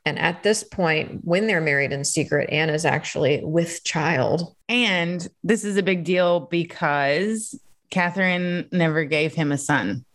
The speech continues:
Speaker 1: Right.
Speaker 2: And back then, you know, there, there was no blood test or sonograms <laughs> that could tell you <laughs> if a baby was a boy or a girl.
Speaker 1: No, they did the classic dangle the necklace pendant over the belly and see which way it swings.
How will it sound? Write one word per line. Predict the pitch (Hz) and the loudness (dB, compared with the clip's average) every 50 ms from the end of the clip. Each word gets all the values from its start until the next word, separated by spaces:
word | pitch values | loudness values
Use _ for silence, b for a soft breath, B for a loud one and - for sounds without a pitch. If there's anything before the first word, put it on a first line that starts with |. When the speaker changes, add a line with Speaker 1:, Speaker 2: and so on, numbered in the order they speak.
| _ _ | _ _
Speaker 1:
Right. | 156 165 151 151 - - | 0 0 0 0 -2 -4
Speaker 2:
And | 180 170 160 | -2 0 0
back | 156 180 170 170 - | 0 0 0 -2 -2
then, | 185 180 170 165 | -2 0 0 0
you | 160 156 | 0 2
know, | 156 160 156 | 2 2 2
there, | 147 160 170 165 - - | 2 2 0 0 -2 -2
there | 147 160 160 | -2 0 2
was | 165 170 147 | 2 2 2
no | 175 170 165 160 151 147 - - | 2 2 2 2 0 -2 -4 -8
blood | 151 151 160 160 156 151 - | -2 0 0 0 0 -2 -4
test | - 170 160 156 156 156 147 - - - - | -2 0 0 2 0 0 -2 -6 -12 -12 -6
or | - 170 160 160 156 147 139 135 135 - - - | -2 0 2 2 2 2 0 0 -2 -6 -8 -12
sonograms | - - - - 165 170 165 160 135 151 151 156 175 185 185 202 226 240 233 - - - - - - _ 240 196 185 - B B 202 208 185 175 143 B | -16 -6 -2 0 2 2 2 0 0 0 0 0 0 0 2 2 0 0 0 -4 -8 -8 -8 -8 -2 _ 0 0 0 -4 B B 0 2 2 2 2 B
<laughs> | - - | -2 -2
that | 190 180 - | -2 0 0
could | 180 175 156 | -2 -4 -2
tell | - 180 160 160 160 | 0 0 0 2 0
you | 160 156 151 147 151 165 196 | 0 -2 -2 -2 -4 -4 -4
<laughs> | - | -6
if | 220 208 214 247 240 247 | -4 0 0 2 2 4
a | 254 247 269 247 | 2 4 2 2
baby | 214 226 240 247 214 202 208 202 196 | 2 2 2 2 2 2 0 0 0
was | 185 185 175 170 | 0 0 0 0
a | 175 | -2
boy | 165 151 165 165 160 156 | -2 0 0 2 2 4
or | 151 151 151 | 4 2 2
a | 147 143 | 0 0
girl. | - 143 143 143 - - - - | -2 -2 0 0 0 -2 -2 0
Speaker 1:
No, | 190 180 160 143 143 | 0 2 2 2 2
they | 165 175 175 | 0 0 0
did | 170 180 180 165 170 | 2 0 0 0 0
the | 180 175 165 165 160 165 | 0 2 2 2 0 0
classic | - - 170 156 165 - - - 151 - - - - - - - - - | 0 0 0 0 0 -2 0 0 0 0 -2 -6 -6 -4 -2 -4 -2 0
dangle | 180 165 165 165 165 170 156 156 | 0 0 2 0 0 0 2 2
the | 165 160 | 0 0
necklace | 156 156 156 156 - 156 151 147 - - - - - - | 0 0 -2 0 0 0 0 2 0 -2 -2 -4 -6 -2
pendant | - 185 160 151 139 151 147 - - - - | 0 0 2 2 2 0 0 0 -4 -2 0
over | 165 156 151 160 | 0 0 2 0
the | 151 147 | 0 0
belly | 151 156 147 147 147 139 139 135 | 0 0 2 2 2 2 0 -2
and | - 120 127 143 | -2 -4 -4 -4
see | - - 165 151 | -2 0 0 2
which | 147 143 135 - - | 2 2 0 -2 0
way | 151 156 151 135 | 0 2 2 2
it | - - - | 2 -2 -4
swings. | - - 139 143 143 147 175 180 180 180 - - - - | -2 0 0 2 2 2 0 0 -2 -4 -6 -10 -12 -16